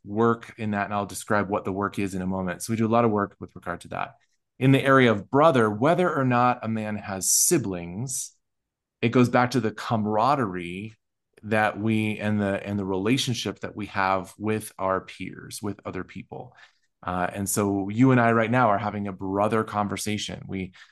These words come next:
we have brothers out there. We can be brothers to men. We can be brothers to women. We are in these interrelationships. And how are we then brothers? And I think specifically we're trying to help guys get into the deeper and more meaningful masculine relationships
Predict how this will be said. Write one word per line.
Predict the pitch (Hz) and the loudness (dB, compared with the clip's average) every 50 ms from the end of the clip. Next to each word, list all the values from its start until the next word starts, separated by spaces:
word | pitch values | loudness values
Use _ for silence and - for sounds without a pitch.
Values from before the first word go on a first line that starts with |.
| _ _ _ | _ _ _
we | 98 101 | -6 -4
have | 95 101 98 95 92 - | 0 0 0 -2 -2 -6
brothers | - 101 104 104 107 110 107 104 95 | -2 0 2 2 4 2 2 0 0
out | 110 107 104 - | 0 -2 -2 -2
there. | 98 90 | -6 -6
We | 92 95 | -6 -6
can | - - 98 | -8 -6 -6
be | 95 98 | -6 -6
brothers | 95 95 107 104 104 104 98 - - | -2 0 0 0 0 0 -2 -4 -4
to | - - 95 95 98 95 | -4 -4 -4 -4 -2 0
men. | 98 113 131 135 139 139 | 2 2 4 4 4 4
We | 123 117 | 2 0
can | 113 - 104 | 0 -2 -6
be | 92 101 | -6 -4
brothers | 98 104 101 98 98 98 - - | -2 -2 -2 -2 -2 -4 -6 -8
to | - 101 95 | -8 -2 0
women. | 113 120 123 123 117 113 | 2 4 4 4 4 4
We | 104 101 98 | 2 0 -2
are | 95 92 | -2 -4
in | 92 104 104 | -6 -6 -4
these | 101 98 98 95 - - | -4 -4 -6 -6 -8 -8
interrelationships. | 110 113 113 113 107 104 98 98 98 95 - 98 - 98 92 - - | -4 -4 -2 -2 -2 -4 -4 -4 -6 -6 -8 -8 -8 -8 -8 -8 -8
And | 92 87 | -10 -12
how | - - - 123 127 139 151 151 139 | -12 -10 -4 0 2 4 4 4 2
are | - 110 113 117 113 | 2 2 2 4 2
we | 110 107 110 110 110 107 | 0 -2 -2 -4 -4 -4
then | 95 101 95 95 95 | -6 -6 -6 -4 -4
brothers? | 92 95 101 104 101 92 90 90 90 - - - _ _ _ _ _ _ | -4 -2 -2 -2 -2 -2 -2 -4 -4 -6 -12 -16 _ _ _ _ _ _
And | - 117 | 0 2
I | 117 | 2
think | 107 120 107 | 2 2 0
specifically | - - - 123 - - 185 175 165 127 117 110 | 0 0 0 2 4 4 4 4 2 0 0 -2
we're | 101 101 | -2 -2
trying | 98 - - 110 101 | -2 -2 -2 -2 -2
to | 95 | -2
help | 95 107 107 104 - - | -2 -2 -2 -2 -2 -2
guys | 104 98 98 95 90 - | 0 0 0 0 -2 -4
get | - - 95 - | -6 -8 -10 -8
into | 110 107 104 101 104 98 | -4 -4 -4 -4 -4 -4
the | 95 92 | -6 -6
deeper | 92 - - 113 120 123 120 117 110 107 101 | -8 -6 -4 -4 -4 -4 -2 0 2 2 2
and | - 98 101 | 0 -2 -2
more | 101 95 92 92 | -2 -2 -2 -2
meaningful | 98 104 110 127 135 143 139 123 - 110 98 | -2 -2 -2 0 0 -2 -2 -4 -4 -4 -4
masculine | 98 98 101 107 117 120 - - 113 101 101 92 92 | -2 0 0 0 0 -2 -2 -6 -6 -6 -4 -4 -4
relationships | 90 90 90 98 135 156 151 - 101 - - 92 90 90 - - - - | -4 -4 -2 -2 -2 -2 -2 -4 -6 -8 -6 -8 -8 -8 -6 -8 -10 -10